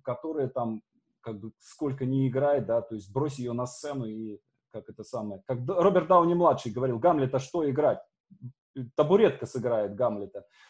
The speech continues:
а ты попробуй сыграй Железного человека». Да? <laughs> Вот примерно, примерно так. А, окей, хорошо. М, а, можно я... я понимаю, что вас, наверное, э,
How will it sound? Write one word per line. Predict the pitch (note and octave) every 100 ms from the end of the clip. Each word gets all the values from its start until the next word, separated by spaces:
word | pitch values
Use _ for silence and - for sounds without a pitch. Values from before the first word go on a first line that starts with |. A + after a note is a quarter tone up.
| -
а | A2+
ты | C#3
попробуй | C#3 C#3 F3+ C#3+
сыграй | C#3 C#3+ C#3+
Железного | C3+ D3+ C3+ C#3 C#3
человека». | C#3+ D#3+ F3 C3+ G2+ F2+ _ _ _ _ _ A#2
Да? | B2+ C#3+ C3+ - C3
<laughs> | G#3 C3 - _ _ - - G#3 F3+ C#3+ C3 -
Вот | A#2+ C3+ C3+
примерно, | C#3 C#3 B2+ A#2+ A2+ - - -
примерно | D3 - G3+ - C3+ C3+
так. | A2+ - - _ C3 - _ _ _ _ _ - - _ _ _ _ _ - - _ -
А, | B2 B2 -
окей, | A#3+ D4+ D#3
хорошо. | G3 B3+ E3 D3+ -
М, | D#3 E3 D#3+
а, | D#3
можно | D#3 C#4+ D4+
я... | B3+ A3+ -
я | D3+ G3+ A#3
понимаю, | - A3+ A#3 C4 B3
что | -
вас, | G3+ G3
наверное, | G3+ F#3+ G3+ F3 E3 D3+ D3 C3
э, | C3+ C3